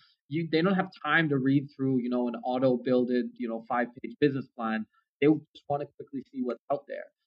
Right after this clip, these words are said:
and they will judge on their, like, initial instinct reaction of whether it's good or not. So by, like, these two groups,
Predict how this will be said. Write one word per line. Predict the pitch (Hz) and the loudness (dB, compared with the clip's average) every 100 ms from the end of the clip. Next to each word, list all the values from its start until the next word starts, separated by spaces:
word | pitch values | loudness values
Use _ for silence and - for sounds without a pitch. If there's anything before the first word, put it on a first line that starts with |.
| _ _ | _ _
and | 135 | 0
they | 131 143 | 4 6
will | 139 131 | 4 2
judge | 139 135 131 - - | 0 2 2 -2 -8
on | 127 | -4
their, | 123 | -2
like, | 120 117 | -2 -4
initial | 127 127 127 143 | -8 -12 -12 -4
instinct | 196 - 151 139 | -4 -2 -6 -4
reaction | 131 120 120 127 | -2 -4 -6 -14
of | 120 | -2
whether | 123 117 | 0 2
it's | 113 | -2
good | - 131 | -6 -6
or | |
not. | 110 95 - | -4 -8 -4
So | 143 131 123 _ _ _ _ _ _ | 4 4 4 _ _ _ _ _ _
by, | 175 202 | 2 6
like, | 202 170 135 - _ _ _ _ _ _ | 6 6 2 -6 _ _ _ _ _ _
these | 165 180 - | -2 -2 6
two | 180 143 | 6 8
groups, | 160 190 143 - | 10 10 10 2